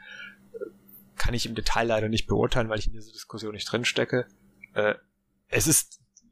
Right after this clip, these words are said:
denke ich mal, sicherlich wichtig gewesen. Also vermutlich hätten es die Russen auch ohne das geschafft. Äh,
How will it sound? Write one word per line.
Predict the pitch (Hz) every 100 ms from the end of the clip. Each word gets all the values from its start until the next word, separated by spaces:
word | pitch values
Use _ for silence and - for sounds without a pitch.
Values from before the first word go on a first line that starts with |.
| - - - -
denke | 127 -
ich | -
mal, | 123
sicherlich | 135 135 123 113 -
wichtig | 147 - -
gewesen. | - 98 104 110 127 139 -
Also | 110 110 107 107 110 - _
vermutlich | - 104 110 123 113
hätten | 110 101
es | -
die | 104
Russen | 107 - 107
auch | 55 107 - - _ _ _ _ _ _
ohne | - 127 123
das | 104 -
geschafft. | 101 - 101 117 -
Äh, | - 107 107